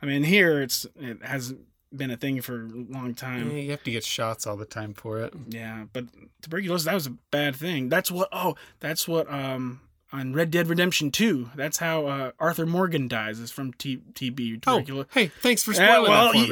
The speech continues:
Speaker 2: me.
Speaker 1: you know what? You've had since October to play the game,
Speaker 2: <laughs>
Speaker 1: and I feel like spoilers are okay for you right now.
Speaker 2: Uh, I'll get to it in a couple years.
Speaker 1: <laughs>
Speaker 2: I'll finish it.
Speaker 1: But yeah, that's how he, he gets,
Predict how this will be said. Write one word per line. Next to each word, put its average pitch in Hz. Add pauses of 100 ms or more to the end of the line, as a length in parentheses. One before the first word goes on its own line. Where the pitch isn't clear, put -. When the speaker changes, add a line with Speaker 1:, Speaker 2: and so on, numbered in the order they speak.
Speaker 2:
me. 123
Speaker 1:
you 240
know 294
what? 240
You've 240
had 240
since 196
October 190
to 175
play 185
the 170
game, 156
Speaker 2:
<laughs> 147
Speaker 1:
and 165
I 170
feel 190
like 175
spoilers 185
are 156
okay 151
for 143
you 156
right 143
now. 135
Speaker 2:
Uh, 131 (840)
I'll 233
get 294
to 190
it 185
in 180
a 160
couple 147
years. 123 (420)
Speaker 1:
<laughs> -
Speaker 2:
I'll 277
finish 165
it. 139 (640)
Speaker 1:
But 139
yeah, 165
that's 143
how 175
he, 170
he 160
gets, 165